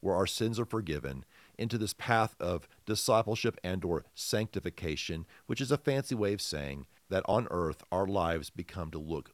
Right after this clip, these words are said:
more and more like Christ through our spiritual disciplines, to bring him glory and to point others to him, so that when we're gone, we're glorified. That means we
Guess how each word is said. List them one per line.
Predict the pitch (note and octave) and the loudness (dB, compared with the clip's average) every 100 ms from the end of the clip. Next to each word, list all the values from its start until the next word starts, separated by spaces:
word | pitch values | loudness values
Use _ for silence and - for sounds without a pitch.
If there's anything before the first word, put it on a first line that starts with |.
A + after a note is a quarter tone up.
| - | -8
more | F2+ F2+ F#2+ | -4 0 -2
and | E2 E2 | -2 -6
more | E2 E2 | -4 -4
like | D2 C#2 - | -2 -6 -6
Christ | - D2+ C2+ - | -4 -2 -2 -6
through | - D2+ | -4 -2
our | D2+ | -2
spiritual | - D#2+ D2+ F#2 | -4 -6 -6 -6
disciplines, | D#2+ - - C#2+ C#2+ - - - - | -8 -10 -10 -10 -10 -12 -16 -20 -12
to | E2+ | -6
bring | D#2+ F#2+ | -2 -2
him | F2+ G#2+ F#2 | 0 -4 -4
glory | F#2 E2+ E2+ D#2+ D#2 D2+ _ | 0 2 2 0 -4 -8 _
and | E2 D#2+ | -10 -8
to | |
point | - - E2 - | -6 -6 -4 -4
others | D#2+ E2 - | -4 -6 -6
to | D2+ | -10
him, | - A2 D2+ C#2 C2+ _ _ | -4 -4 -2 -6 -12 _ _
so | - B2+ | -4 2
that | A2+ | 2
when | A#2+ A2 | 2 2
we're | B2+ | 2
gone, | A2+ C3 C#3 C2+ A#1+ - - - | 6 6 6 4 -4 -14 -20 -20
we're | - F#2+ | -6 -4
glorified. | G2 B2 D3 A#2 F#2 C#2 B1+ - - _ _ _ _ _ D#2+ - | 2 8 8 8 4 0 -2 -8 -18 _ _ _ _ _ -20 -4
That | F#2+ | -2
means | G#2+ G2+ F#2 | 0 -2 -2
we | G#2+ G#2 | -2 -2